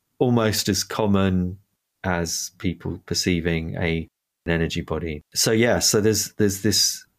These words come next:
interesting area of where energies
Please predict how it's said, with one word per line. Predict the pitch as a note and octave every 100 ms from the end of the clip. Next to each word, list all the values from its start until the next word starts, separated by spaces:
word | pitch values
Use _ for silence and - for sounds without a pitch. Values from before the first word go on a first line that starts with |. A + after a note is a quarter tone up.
| -
interesting | A#2 A2 - G#2 - - G2 F#2 F#2
area | - F#2+ F#2+ F#2 F2+ F2
of | E2+ E2+
where | F2+ F2 E2+ E2+ - _ _ _ _ _ _ _ _ G#2
energies | F#2 F2+ - F#2 F2 F2 E2 -